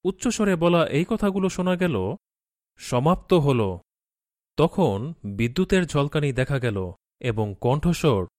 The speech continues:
ও বজ্রধ্বনি শোনা গেল, আর এমন প্রচণ্ড ভূমিকম্প হল, যা পৃথিবীতে মানুষ সৃষ্টি করার সময় থেকে কখনো হয়নি। সেই ভূমিকম্প সত্যি তীব্র ছিল।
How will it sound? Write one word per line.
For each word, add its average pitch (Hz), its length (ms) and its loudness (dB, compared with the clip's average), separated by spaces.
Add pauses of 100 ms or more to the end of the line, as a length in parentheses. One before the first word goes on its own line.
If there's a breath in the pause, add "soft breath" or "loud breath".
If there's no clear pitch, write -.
(100)
ও 107 240 0
বজ্রধ্বনি 151 560 0
শোনা 139 260 0
গেল, 104 320 0 (440)
আর 113 300 0
এমন 151 400 0
প্রচণ্ড 170 520 0
ভূমিকম্প 156 520 0
হল, 156 420 2 (460)
যা 110 200 2
পৃথিবীতে 135 540 0
মানুষ 120 420 -2
সৃষ্টি 175 360 -2
করার 175 260 2
সময় 185 320 0
থেকে 120 400 0 (200)
কখনো 160 420 2
হয়নি। 117 460 -2 (800)
সেই 190 300 0
ভূমিকম্প 156 760 2
সত্যি - 600 -2
তীব্র 147 400 0
ছিল। 110 340 0